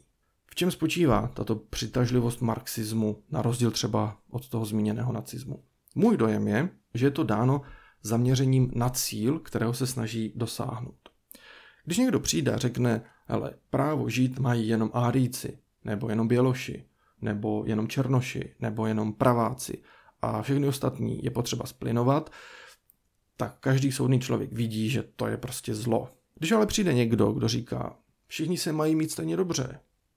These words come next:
stát musí pomáhat chudým,“ nebo „není možné okrádat dělníky o jejich mzdu“,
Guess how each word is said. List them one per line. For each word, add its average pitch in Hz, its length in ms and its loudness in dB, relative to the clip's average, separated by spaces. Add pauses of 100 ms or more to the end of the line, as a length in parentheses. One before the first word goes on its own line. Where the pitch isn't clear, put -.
(300)
stát 131 400 -2
musí 135 260 -2
pomáhat 143 420 0
chudým,“ 143 540 -2 (760)
nebo 107 540 -4 (120)
„není 151 300 4
možné 143 340 2
okrádat 131 460 0
dělníky 135 640 4
o 123 120 -2
jejich 131 360 0
mzdu“, 143 460 0